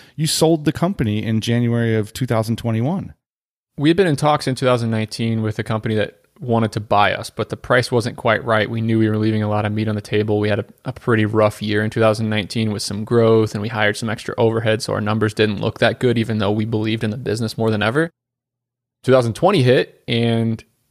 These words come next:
Speaker 2: to make a long story short, we traveled to four major colleges.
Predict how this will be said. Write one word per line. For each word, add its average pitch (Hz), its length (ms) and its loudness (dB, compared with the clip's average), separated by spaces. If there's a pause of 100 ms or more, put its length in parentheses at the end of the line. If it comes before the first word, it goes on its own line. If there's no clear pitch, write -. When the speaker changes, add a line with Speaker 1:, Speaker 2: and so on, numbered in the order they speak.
(380)
Speaker 2:
to - 80 -2
make 165 140 2
a 151 60 2
long 139 160 2
story 123 220 -2
short, 123 260 0
we 120 100 -4
traveled 113 520 0
to 110 260 0
four 123 580 2
major 113 420 0
colleges. - 640 -6